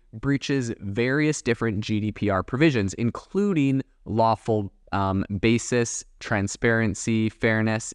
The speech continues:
and data access rights. So the complaint argues that Open A I has,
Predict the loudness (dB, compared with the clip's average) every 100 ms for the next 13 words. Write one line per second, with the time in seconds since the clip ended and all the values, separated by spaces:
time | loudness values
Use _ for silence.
0 | -4 0 2 0 -2 -4 0 0 2 0
1 | -2 -4 -4 -4 -2 -6 -4 0 0 -2
2 | _ -6 -2 0 0 2 2 2 -2 -4
3 | 0 -2 0 -2 0 2 0 0 0 0
4 | 0 -4